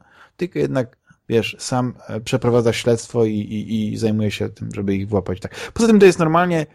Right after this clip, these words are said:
ten sam Batman, którego, e, znamy, czy, czy z, z Arkham Asylum, czy tym bardziej na przykład z Arkham City.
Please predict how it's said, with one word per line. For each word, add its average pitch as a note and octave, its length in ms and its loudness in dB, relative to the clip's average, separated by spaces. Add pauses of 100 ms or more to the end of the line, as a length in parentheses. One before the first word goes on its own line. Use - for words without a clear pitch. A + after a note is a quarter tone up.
(140)
ten C3+ 160 0
sam D#3 360 0
Batman, B2+ 380 0
którego, A2+ 440 -2 (340)
e, G2+ 40 -8
znamy, A2+ 360 -4
czy, G#2+ 240 -10
czy A#2 160 -8
z, - 200 -10
z A#2+ 520 -10
Arkham B2 320 -2
Asylum, C#3+ 280 2
czy B2+ 220 -6 (160)
tym A#2+ 200 0
bardziej B2+ 240 2
na A#2+ 60 -2
przykład - 260 -8 (300)
z A#2+ 100 -4
Arkham A#2 280 0
City. - 300 -2